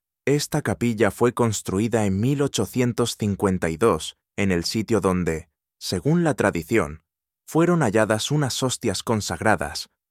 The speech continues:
robadas de la iglesia principal, descubiertas por una cabrita que señaló el lugar exacto donde se escondía un pañuelo con las hostias. El edificio tiene una única nave,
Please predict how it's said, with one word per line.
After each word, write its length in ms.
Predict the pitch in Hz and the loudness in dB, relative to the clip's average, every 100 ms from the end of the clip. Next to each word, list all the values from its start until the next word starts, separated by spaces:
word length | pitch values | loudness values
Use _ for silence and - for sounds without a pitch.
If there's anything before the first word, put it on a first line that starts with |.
| _ | _
robadas 640 | - 104 92 110 113 107 101 | -2 2 6 6 4 2 2
de 100 | 95 | 0
la 100 | 85 | 0
iglesia 500 | 82 104 98 101 82 | 0 0 2 0 -2
principal, 680 | 98 87 90 107 85 73 _ _ _ _ | -2 -4 -2 0 0 -2 _ _ _ _
descubiertas 880 | 110 101 - - 107 123 - 127 - | 0 0 2 -2 0 0 0 -2 -4
por 180 | 113 101 | -4 -2
una 220 | 139 135 | 0 0
cabrita 640 | 120 90 120 - 71 - _ _ | -2 -2 -2 -2 -6 -10 _ _
que 120 | - | -4
señaló 500 | 113 113 101 98 113 | -2 0 2 4 6
el 100 | 107 | 6
lugar 320 | 104 98 110 104 | 4 2 4 2
exacto 720 | - - 131 - - 67 - _ - | 0 -2 -2 -2 -6 -12 -12 _ -10
donde 400 | 107 107 104 92 | 0 2 4 0
se 140 | - | 0
escondía 680 | 90 - 90 82 107 104 90 | -2 -2 -2 0 0 2 4
un 120 | 98 | 2
pañuelo 520 | 98 87 95 98 80 | 0 0 2 0 0
con 240 | 78 85 78 | -2 -4 -4
las 180 | 73 82 | -6 -6
hostias. 560 | 76 - 78 - - _ _ _ _ _ _ - | -6 -8 -10 -10 -14 _ _ _ _ _ _ 0
El 160 | 92 | 2
edificio 580 | 87 85 - 107 - 98 | 2 0 0 -2 2 0
tiene 360 | 110 107 107 104 | 2 0 2 2
una 240 | 110 92 | 2 2
única 460 | 110 120 113 - 87 | 2 2 0 -2 -2
nave, 400 | 82 76 78 | -2 -4 -8